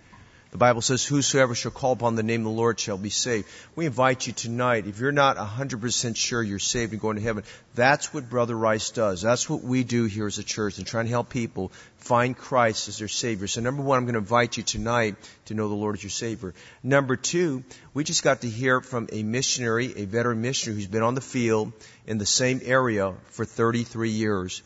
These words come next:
serving God, loving people, and doing the work of God. And maybe tonight there's some who are here that the Lord has been speaking to you about missions. You know what I would encourage you about tonight?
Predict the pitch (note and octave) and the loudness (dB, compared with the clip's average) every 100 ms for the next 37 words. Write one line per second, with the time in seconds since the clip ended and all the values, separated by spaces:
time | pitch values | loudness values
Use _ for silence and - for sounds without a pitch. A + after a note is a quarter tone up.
0 | _ - - A#2 A2 C3 A#2+ A2 G#2 G2+ | _ -6 2 2 2 2 4 6 6 4
1 | G2 - F#2+ A2+ A2 A#2 - C3 B2 G2+ | 0 -8 0 2 2 0 0 0 0 -2
2 | G2 F#2 - - - G2+ A#2 G#2+ G2+ G#2+ | -6 -6 -14 -20 -8 0 0 2 2 2
3 | A2+ F2+ G#2 G2+ F2 - - - - C#3+ | 0 -2 0 2 0 -4 -18 -20 -4 2
4 | E3 E3+ - C#3 C3+ C3 B2+ A2+ - D3 | 4 4 2 4 4 4 0 2 4 4
5 | C#3 B2 A#2 B2 A#2 A2+ A#2+ A#2 A2+ A2 | 2 -4 -6 -4 -2 -2 2 4 2 -2
6 | G2+ - A2+ A#2+ B2+ B2 - A2+ - A#2+ | -8 -4 -2 0 0 -2 -2 -4 -2 -4
7 | - G#2+ - A2 A2+ C3 A2 G2 - - | -4 -6 -6 -4 0 2 2 -2 -8 -20
8 | _ G#2 F#2+ G2+ G#2 A#2 G#2 G2+ - E3 | _ -4 2 2 2 -2 -2 -4 -4 -2
9 | F#3 D3 C#3 B2+ - C#3 B2+ C3 A#2+ - | 2 4 2 -2 -2 -2 -2 -2 -2 0
10 | B2+ B2+ | -2 -2